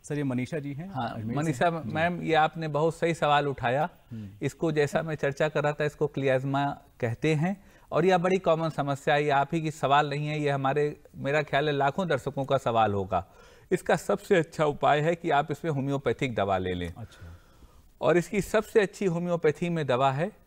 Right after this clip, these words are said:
Speaker 2: सीपिया। आप सीपिया, एस ई पी आई ए, आप सीपिया थर्टी पावर में दो दो बूंद तीन बार यदि एक महीने तक ले लेती हैं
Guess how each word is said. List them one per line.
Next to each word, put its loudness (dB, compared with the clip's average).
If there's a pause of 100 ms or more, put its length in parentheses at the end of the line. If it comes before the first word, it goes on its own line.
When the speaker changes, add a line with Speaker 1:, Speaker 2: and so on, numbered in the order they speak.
(180)
Speaker 2:
सीपिया। -2 (680)
आप 2
सीपिया, 0
एस -2
ई -4
पी -2
आई 2
ए, -2 (280)
आप 2
सीपिया -2
थर्टी -2
पावर 2
में -4 (100)
दो 2
दो 2
बूंद -2
तीन 0
बार 2
यदि 0
एक 0
महीने 0
तक -2
ले 4
लेती 0
हैं -2